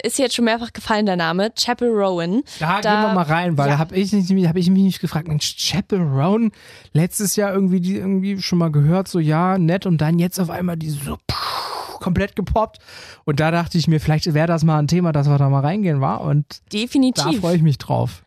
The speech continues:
Speaker 1: Weil
Speaker 2: Da möchte ich mehr
Speaker 1: tatsächlich
Speaker 2: wissen.
Speaker 1: ist sie schon sehr lange in der Musikbranche.
Speaker 2: So.
Speaker 1: Wieso, weshalb, warum?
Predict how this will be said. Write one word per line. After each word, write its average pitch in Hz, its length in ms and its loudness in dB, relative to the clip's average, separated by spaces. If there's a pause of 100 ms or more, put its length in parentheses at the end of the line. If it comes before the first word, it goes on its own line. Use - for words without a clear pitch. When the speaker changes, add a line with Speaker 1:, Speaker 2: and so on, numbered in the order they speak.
Speaker 1:
Weil 202 100 -2
Speaker 2:
Da 131 120 0
möchte 147 200 0
ich 156 120 -2
mehr 151 80 2
Speaker 1:
tatsächlich 143 200 0
Speaker 2:
wissen. 107 220 0 (140)
Speaker 1:
ist 190 140 -8
sie 190 80 -6
schon 180 200 -6
sehr 190 220 -6
lange 190 260 -4
in 175 80 -8
der 165 100 -8
Musikbranche. 170 680 -10
Speaker 2:
So. 131 220 0
Speaker 1:
Wieso, 277 320 0
weshalb, 254 420 -2
warum? 202 380 -2